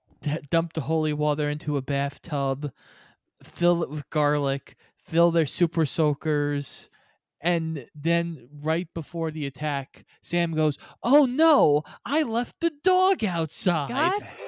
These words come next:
Speaker 2: damn it, Sam. This was a brotherly moment, though, that I appreciated, 'cause Sam runs out to go get the dog, and then they all realize what he's doing. And Michael, like, literally runs down the stairs without even thinking, just, like, bolts out the door and runs to go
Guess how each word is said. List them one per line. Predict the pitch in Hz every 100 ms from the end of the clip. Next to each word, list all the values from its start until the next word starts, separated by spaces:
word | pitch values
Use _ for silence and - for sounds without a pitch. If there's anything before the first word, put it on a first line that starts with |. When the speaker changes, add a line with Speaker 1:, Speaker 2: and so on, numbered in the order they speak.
| -
Speaker 2:
damn | 247 247 277 285
it, | 254
Sam. | - 269 269 269 269 - - -
This | 381 494
was | 466 320
a |
brotherly | 220 269 269 285 269
moment, | 240 240 247
though, | 240 240
that | 220
I | 214
appreciated, | 202 - 214 208 202 185 185
'cause | - 214
Sam | 233 262 269
runs | 254 233
out | 226 226
to | 226
go | 220 214
get | 214
the | 196
dog, | 196 202 185 185 -
and | 190 196
then | 196 196 196
they | 214
all | 214 220
realize | 214 214 202 196 202
what | 190
he's | 185
doing. | 170 208 208 180 180 _ _ _ _ _
And | - 214 202 202
Michael, | 208 220 208 196 214
like, | 190
literally | 196 247 269 240
runs | 202 220 254 294
down | 262 254
the | 247
stairs | - 226 220
without | 214 247
even | 262
thinking, | 233 214 220
just, | 220 208 -
like, | 214 175
bolts | 196 208 -
out | 214 202
the | 196
door | 190 196 190
and | - 185
runs | 185 190 190 -
to | 196
go | 190 180 180